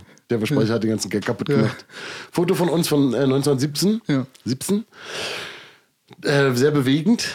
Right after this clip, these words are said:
Speaker 1: Und, ähm, jetzt sind wir schon bei Folge achtzehn. Herzlich willkommen an alle Quereinsteiger, die sich wundern, warum machen Leute einen Podcast über Parkour? Was kann man so viel darüber erzählen, wie man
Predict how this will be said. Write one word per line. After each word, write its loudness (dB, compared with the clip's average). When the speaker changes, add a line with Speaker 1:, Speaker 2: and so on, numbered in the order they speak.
Speaker 1:
Und, 2
ähm, 4
jetzt 0
sind 2
wir 4
schon 2
bei 2
Folge 0
achtzehn. -2
Herzlich -2
willkommen 0
an 0
alle 2
Quereinsteiger, 2
die 0
sich 2
wundern, 4
warum 2
machen 2
Leute 2
einen 2
Podcast -2
über -2
Parkour? 0
Was -2
kann 0
man 2
so 0
viel 0
darüber 2
erzählen, 0
wie 2
man 2